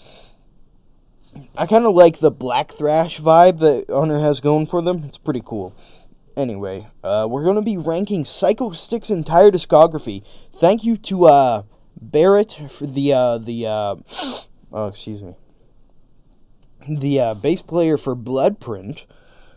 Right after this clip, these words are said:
for, uh, actually giving me the idea to rank, uh, bands' discographies.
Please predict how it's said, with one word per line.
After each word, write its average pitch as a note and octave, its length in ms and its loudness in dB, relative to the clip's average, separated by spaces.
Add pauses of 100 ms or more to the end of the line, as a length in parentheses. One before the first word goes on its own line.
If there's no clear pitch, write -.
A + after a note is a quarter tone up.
for, B2 360 -2
uh, A2 400 -4
actually D3+ 460 -4
giving F#3 340 -2
me C#3+ 80 -2
the A#2+ 180 -6
idea A2+ 360 -8
to A#2 140 -16
rank, A2 600 -12 (800)
uh, F2+ 340 -12 (340)
bands' B2 400 -8
discographies. B2+ 840 -6